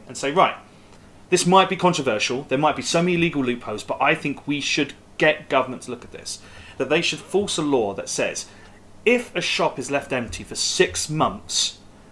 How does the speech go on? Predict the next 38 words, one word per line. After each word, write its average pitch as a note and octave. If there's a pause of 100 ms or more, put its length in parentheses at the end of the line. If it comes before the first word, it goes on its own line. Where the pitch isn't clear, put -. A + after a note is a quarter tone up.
(240)
then C3+
the C#3
rentable F3
value, D3 (360)
whether C#3+
it -
be E3+
for E3
business D#3+
rates F3
or E3+
rents A#2+
that B2
you D3
are C3+
charging C3
that's A#2
unrealistic, D#3+ (400)
gets -
forced -
back -
onto G3
the F#3+
landlord C3
to -
pay -
in B2
tax -
to -
central D#3
government B2 (260)
to -
help D3+
pay D3+
back C#3
what C3+
they've C3+
spent -